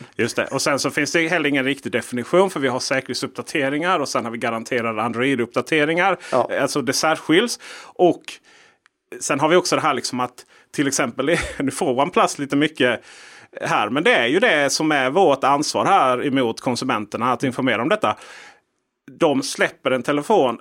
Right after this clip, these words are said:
Speaker 1: där man garanterar, eh, två, inte två år, utan två uppdateringar.
Speaker 2: Mm.
Speaker 1: Men då släpper man telefonen med Android tio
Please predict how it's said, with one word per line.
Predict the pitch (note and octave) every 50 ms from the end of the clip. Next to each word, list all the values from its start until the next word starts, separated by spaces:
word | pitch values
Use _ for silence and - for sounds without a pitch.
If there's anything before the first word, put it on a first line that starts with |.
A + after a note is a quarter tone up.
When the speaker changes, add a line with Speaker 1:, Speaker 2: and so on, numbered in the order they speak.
| -
Speaker 1:
där | - C#3
man | C3 C3 C3 B2
garanterar, | C#3 B2+ B2 B2 A#2+ - - E3 C#3+ B2 A2 G#2+ A2 A2 G#2+ G#2+ G#2+ - _ _ _ _ -
eh, | A#2+ A2+ A2 A2+ A2 G#2+ A2 A2 A2+ - - -
två, | - E3 C#3+ B2 G#2 G#2+ G2+ - - _ _ _ _ _ - -
inte | D3 - - C#3
två | - - - F#3 D#3 - E3+ D#3 F3+
år, | A3 F3 - -
utan | C3+ B2 - B2 B2
två | - - - D#3+ C3+ B2 B2
uppdateringar. | D#3+ F3+ F3 - - A2+ - - A#2 G#2+ G2+ G2+ A#2+ D3+ G3 G3 - - _ - -
Speaker 2:
Mm. | - B2
Speaker 1:
Men | B2 A#2+
då | B2
släpper | B2 - - - G3+ - - - C3
man | B2 B2+ B2+
telefonen | C3 - B2+ C3 B2+ - F3 C#3+ G#2 A2 A2 A2 B2 C3
med | C#3 A2+ G2 G2+ G#2 G#2+ G2+ - - _ _ _ _ _ _ _ _ _ _ _ _ _ _ _
Android | - A2 A2+ A2+ A#2+ A#2+ A#2+ A#2+
tio | - E3 D#3+ E3+ B2+ F#2+ A#2 C3+ D#3+